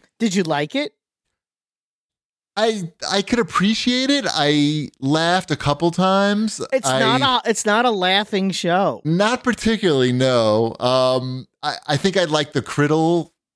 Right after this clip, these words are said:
Speaker 2: criddle
Speaker 1: The, the
Speaker 2: creatures? I
Speaker 1: criddles?
Speaker 2: forget
Speaker 1: Yeah,
Speaker 2: the criddles.
Speaker 1: yeah.
Speaker 2: I forget what it's called.
Speaker 1: Mm-hmm.
Speaker 2: Uh, that, that bit the best.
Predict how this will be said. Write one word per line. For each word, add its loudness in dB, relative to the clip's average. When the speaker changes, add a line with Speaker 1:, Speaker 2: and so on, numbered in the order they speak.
Speaker 2:
criddle 0
Speaker 1:
The, -2
the -4
Speaker 2:
creatures? -2
I 2
Speaker 1:
criddles? 0
Speaker 2:
forget 0
Speaker 1:
Yeah, 0
Speaker 2:
the -6
criddles. 0
Speaker 1:
yeah. 2
Speaker 2:
I 2
forget 2
what 0
it's -2
called. 0
Speaker 1:
Mm-hmm. -2
Speaker 2:
Uh, 2
that, 0
that 0
bit 0
the 0
best. -2